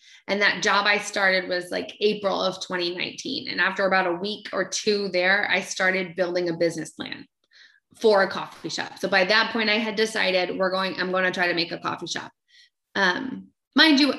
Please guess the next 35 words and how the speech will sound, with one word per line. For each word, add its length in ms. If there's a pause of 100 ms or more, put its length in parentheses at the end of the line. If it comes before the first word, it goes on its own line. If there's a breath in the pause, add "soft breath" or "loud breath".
I 80
still 240
didn't 180
drink 200
coffee, 540
right? 320
So, 140
like, 280 (200)
I 160
still 240
don't 200
know 100
what 100
I'm 120
talking 320
about. 180
I'd 80
have 80
never 240
brewed 300
a 40
pot. 340
I, 80
at 180
this 160
point, 280
never 240
brewed 220
a 40
pot 200
of 60
coffee 260
in 60
my 120
life. 340